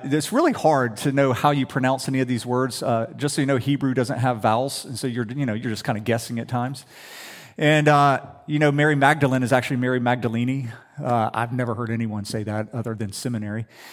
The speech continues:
Um, and so I grew up calling her Michael. Her real name is Michal, but I'm not gonna say that.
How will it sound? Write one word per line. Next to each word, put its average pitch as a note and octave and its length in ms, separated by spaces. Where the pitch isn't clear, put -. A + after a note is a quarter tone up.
Um, C3+ 420
and D3+ 80
so F#3 100
I G#3 80
grew F#3+ 140
up F#3+ 80
calling F3+ 240
her D3+ 80
Michael. F3 560
Her D3+ 100
real E3+ 240
name F3 240
is C#3+ 100
Michal, E3 920
but C#3 160
I'm D3 100
not D3 120
gonna D#3 140
say D#3 180
that. G#2 320